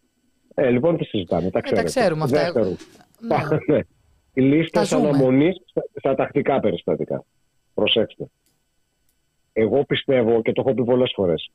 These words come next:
Speaker 1: το μεγαλύτερο σκάνδαλο της ελληνικής κοινωνίας του τελευταίου ενάμιση έτους δεν είναι το αν βούτυξε τη μουσούδα στο λάδι η τάδε πολιτικά της Αναθετζού ή ο δίνα πολιτικά της Αναθετζής.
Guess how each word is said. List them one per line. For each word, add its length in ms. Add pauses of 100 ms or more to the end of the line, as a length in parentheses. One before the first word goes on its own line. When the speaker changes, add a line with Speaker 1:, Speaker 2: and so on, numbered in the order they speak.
(140)
Speaker 1:
το 140
μεγαλύτερο 760
σκάνδαλο 600
της 120
ελληνικής 540
κοινωνίας 800 (240)
του 100
τελευταίου 560
ενάμιση 500
έτους 460 (760)
δεν 400
είναι 240
το 160
αν 220
βούτυξε 580
τη 100
μουσούδα 500
στο 160
λάδι 600 (1160)
η 180
τάδε 400
πολιτικά 600
της 200
Αναθετζού 880 (160)
ή 180
ο 140
δίνα 380
πολιτικά 520
της 160
Αναθετζής. 640